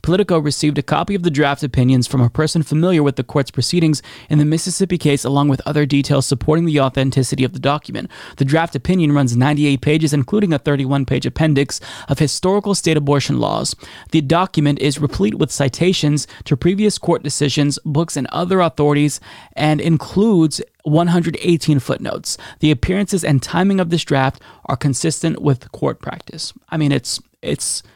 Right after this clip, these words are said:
ninety-nine percent likely the actual draft. It's time to, like, stop pretending as if the Supreme Court is apolitical. It is explicitly political. And until Democrats behave in that way,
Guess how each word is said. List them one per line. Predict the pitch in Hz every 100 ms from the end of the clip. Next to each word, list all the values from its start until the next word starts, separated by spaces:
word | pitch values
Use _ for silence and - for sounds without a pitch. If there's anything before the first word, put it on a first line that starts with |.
| _ _ -
ninety-nine | 160 170 170 151 147 139 139 139 139 - _
percent | 143 - 143 123 - - _ _ -
likely | 147 139 143 143
the | 139
actual | 131 131 - - -
draft. | - - - - - _ -
It's | 185 -
time | - 196 220
to, | 208 165
like, | 156 147
stop | - 151
pretending | - 135 139 143 151
as | 143
if | 135
the | -
Supreme | - 123 143 127
Court | 139 139 165 - - - _
is | 170 151 -
apolitical. | 156 - 123 131 120 - -
It | 151
is | 156
explicitly | 151 - - 170 185 214 190 156 135 127 127 160 -
political. | 156 127 120 - - - - -
And | - 160
until | - 190
Democrats | 156 151 165 - 143 -
behave | 131 - 156 156
in | 143
that | 165 160
way, | 151 139 160